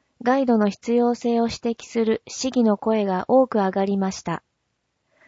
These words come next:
今回お話を伺い、ボランティアガイドの皆様の存在を心強く感じました。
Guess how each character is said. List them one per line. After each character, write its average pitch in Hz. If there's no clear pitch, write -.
今 269
回 214
お 190
話 233
を 220
伺 214
い、 202
ボ 202
ラ 240
ン 254
テ 262
ィ 262
ア 262
ガ 269
イ 269
ド 226
の 214
皆 214
様 233
の 196
存 214
在 220
を 208
心 262
強 254
く 202
感 180
じ 190
ま 190
し -
た。 -